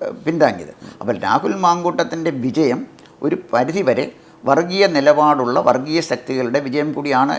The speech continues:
എന്നുള്ള കാര്യം നമുക്ക് നിഷേധിക്കാൻ പറ്റില്ല. പക്ഷേ എന്നാൽ കോൺഗ്രസ് ഒരു വർഗീയ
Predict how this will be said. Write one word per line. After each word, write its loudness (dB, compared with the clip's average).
എന്നുള്ള 0
കാര്യം -2
നമുക്ക് -6
നിഷേധിക്കാൻ 4
പറ്റില്ല. -12
പക്ഷേ -8
എന്നാൽ -4
കോൺഗ്രസ് 4
ഒരു 4
വർഗീയ 6